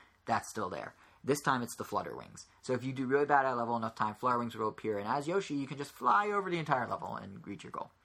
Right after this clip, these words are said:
It's kinda like the du-, it's like the, the scaled down version of the Super Guide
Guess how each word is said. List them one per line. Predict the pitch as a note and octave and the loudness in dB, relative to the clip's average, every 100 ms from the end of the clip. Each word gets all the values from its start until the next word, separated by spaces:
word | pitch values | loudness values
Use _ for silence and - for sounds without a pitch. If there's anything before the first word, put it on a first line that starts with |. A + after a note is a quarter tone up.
| _ _ _ | _ _ _
It's | - - | -4 4
kinda | E3 | 4
like | D#3 D3 - | 4 2 -2
the | A2+ | -2
du-, | A#2 A2+ B2+ | 0 2 0
it's | B2+ | 0
like | C3 A#2+ | -2 0
the, | A2+ G2+ G2 - - | -2 0 -4 -12 -8
the | G#2 F2 D#2+ - | -6 -4 -8 -12
scaled | - A#2+ A2 G2+ | -6 -2 -2 -2
down | G2 | -4
version | F2+ F2 D#2+ | -6 -8 -10
of | - | -12
the | |
Super | - D#2+ D#2 | -12 -12 -8
Guide | - G1+ - | -8 -8 -12